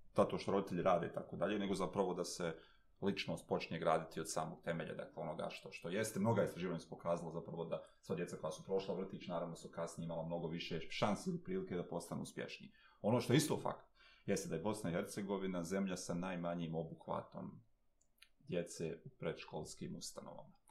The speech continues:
Kako vi kao odgajateljice gledate na to? Dakle, kako ono u smislu da radite jedan vrlo bitan i važan posao, znate koliko je to bitno i važno, a u okruženju u kojem veliki broj djece u Bosni i Hercegovini zapravo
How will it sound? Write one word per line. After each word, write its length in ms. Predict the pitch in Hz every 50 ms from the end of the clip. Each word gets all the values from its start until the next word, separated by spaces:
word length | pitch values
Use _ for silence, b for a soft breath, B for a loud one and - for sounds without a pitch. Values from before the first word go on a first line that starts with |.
| b b b b b
Kako 300 | - 127 113 - - 120
vi 160 | 113 104 107
kao 140 | - - 90
odgajateljice 680 | 85 90 87 87 82 - - 110 101 92 - - -
gledate 340 | - 82 78 78 - - 82 80
na 120 | 80 -
to? 140 | - - -
Dakle, 300 | - - - - - - - - _ _ _ _
kako 360 | - 110 107 - - - 101
ono 120 | 92 90
u 40 | 87
smislu 340 | - - 98 95 95 - 85
da 60 | 82
radite 540 | 82 98 101 101 95 85 - - 92 85 - B B B B B B
jedan 200 | - 95 90 87 85
vrlo 200 | 110 127 123 98
bitan 280 | 92 110 - - 101
i 40 | 87
važan 300 | 85 87 90 92 90 85
posao, 360 | - - 85 82 - - 76
znate 380 | 76 80 92 104 110 107 - 101
koliko 340 | - 98 92 92 - - 92
je 80 | 78
to 100 | - 90
bitno 300 | 85 85 87 85 - 90
i 40 | 82
važno, 440 | 80 92 87 95 95 92 95 87 - -
a 60 | 98
u 100 | 90 85
okruženju 720 | 82 - - 87 82 80 87 90 98 104 110 113 110 98 - -
u 80 | - 95
kojem 260 | - - 87 80 80
veliki 460 | 80 98 110 117 110 101 - - 104
broj 360 | 85 87 95 95 95 90 90 80 B B B B B B B _
djece 360 | - - 90 87 - - 87
u 40 | 80
Bosni 320 | 82 87 87 - - 80
i 40 | 85
Hercegovini 640 | 82 82 - - - 87 80 85 82 80 80 82
zapravo 680 | 82 87 85 80 - - 82 87 82 82 82 80 -